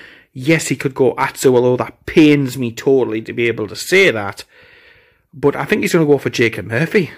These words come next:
He's got a squad number. He's had minutes in pre-season. He impressed down in South Yorkshire, um, last season.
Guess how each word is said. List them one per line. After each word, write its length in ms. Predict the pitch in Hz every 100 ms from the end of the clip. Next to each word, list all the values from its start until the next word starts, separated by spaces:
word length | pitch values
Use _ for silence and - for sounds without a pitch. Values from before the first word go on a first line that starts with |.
| - - _ _
He's 200 | 135 139
got 200 | - 175
a 60 | 202
squad 320 | - 170 151
number. 500 | 135 120 135 120 143 - - - _
He's 180 | 123
had 240 | - 156 165
minutes 400 | 165 156 147 -
in 120 | 127
pre-season. 800 | - 123 120 123 120 117 117 113 - - _ _ _ -
He 160 | 131
impressed 580 | 120 120 170 160 - - -
down 280 | - 135 135
in 140 | 127 123
South 280 | 131 120
Yorkshire, 580 | 135 127 120 - 117 113 _ - - _ -
um, 800 | 110 113 113 110 110 107 95 - _ _ _ _ _
last 260 | 127 127 -
season. 560 | 117 113 113 113 -